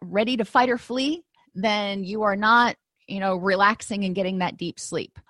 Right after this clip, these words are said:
We talked about this last week, increased aging. People,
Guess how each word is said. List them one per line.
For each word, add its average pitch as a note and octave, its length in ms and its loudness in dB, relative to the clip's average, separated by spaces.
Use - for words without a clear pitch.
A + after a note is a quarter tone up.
We A3+ 100 0
talked A#3+ 280 2
about A#3 240 4
this A3+ 180 -4
last A#3 380 2
week, C4 260 -4
increased C4 540 -2
aging. - 540 -4
People, C4 640 2